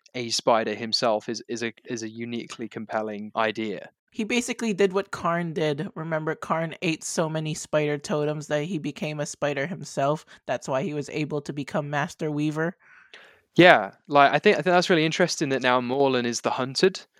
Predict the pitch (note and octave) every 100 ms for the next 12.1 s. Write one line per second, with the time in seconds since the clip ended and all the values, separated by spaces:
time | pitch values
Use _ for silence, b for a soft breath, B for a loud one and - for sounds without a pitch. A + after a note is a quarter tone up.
0 | b b b _ A#2+ A2+ A2+ G#2+ B2+ -
1 | B2+ B2 A#2 B2+ A#2 A2 G#2+ - A#2+ G#2+
2 | G2+ G2+ G#2 A2 G2+ G2 G2 A#2 G2+ B2
3 | - C#3+ C3 B2+ C3 B2+ G#2+ B2 - B2
4 | A2+ A2+ A2 A#2 A2+ B B B C3 B2+
5 | - b E3 D3+ C#3+ C3+ - A#2+ C3+ B2+
6 | A#2+ A#2 A#2+ A#2 A#2 A2+ A#2 A2 - A#2+
7 | B2+ F3+ - C#3+ - D#3+ F#3 E3+ D#3 C3
8 | - D3 C#3+ D3 E3+ - C#3 C#3 D3 C3+
9 | A#2 C3+ C3+ B2 C#3+ - C3 C3 - C3+
10 | A#2+ B2+ A#2+ A#2 C3 C3+ C3+ B2 B2 -
11 | B2+ B2 C3+ - A#2+ - A2 G#2+ G#2+ A2